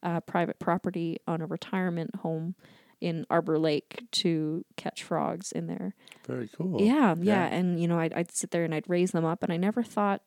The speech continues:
Speaker 1: you know, how amazing the bugs that supplemented the frogs are because of
Speaker 2: Yeah.
Speaker 1: that whole, that whole area was, uh, just covered in wildlife. And, um, I'm digressing.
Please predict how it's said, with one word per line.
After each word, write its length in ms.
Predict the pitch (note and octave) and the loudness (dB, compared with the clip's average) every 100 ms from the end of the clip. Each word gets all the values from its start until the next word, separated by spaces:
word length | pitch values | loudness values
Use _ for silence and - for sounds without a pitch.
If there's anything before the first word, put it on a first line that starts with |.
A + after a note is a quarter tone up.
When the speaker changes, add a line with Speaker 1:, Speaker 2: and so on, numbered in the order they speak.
| _ _ - | _ _ -2
Speaker 1:
you 140 | F#3+ | 0
know, 220 | F3 E3 | 2 -2
how 200 | E3+ F3 | -2 0
amazing 400 | E3 D#3+ D#3 E3 | 2 0 -2 -4
the 80 | E3 | -6
bugs 300 | - C#3+ - | -2 -4 -4
that 100 | C3+ | -8
supplemented 560 | - D#3 E3+ D#3+ E3 - | -2 -2 -2 -4 -6 -10
the 80 | - | -10
frogs 340 | - - F#3 | -10 -8 -10
are 160 | - - G3 | -12 -12 -12
because 220 | F#3 F3 | -6 -2
of 80 | - | 0
Speaker 2:
Yeah. 60 | - | -2
Speaker 1:
that 140 | - - | -4 -8
whole, 100 | - | -10
that 120 | - - | -8 -8
whole 220 | D#3 E3+ - - - | -8 -8 -14 -12 -6
area 380 | D3+ D3+ - G2 | -4 -4 -4 -4
was, 340 | F2+ - - | -6 -6 -6
uh, 280 | E3 D3+ - | -6 -8 -10
just 300 | - - - - | -10 -10 -12 -8
covered 340 | - B3 G#3 | 2 4 4
in 100 | E3+ | 4
wildlife. 480 | D#3+ D#3+ D#3+ C#3+ D#3 - | 0 0 -2 -6 -6 -4
And, 340 | D#3+ D#3+ D#3+ | -4 -4 0
um, 300 | D#3+ D3+ D#3+ _ - - - - - - _ _ - - - _ - | 0 0 -2 _ -20 -20 -20 -20 -20 -20 _ _ -20 -20 -20 _ 2
I'm 140 | G3+ | 4
digressing. 540 | - - - - - | 2 -8 -12 -10 -10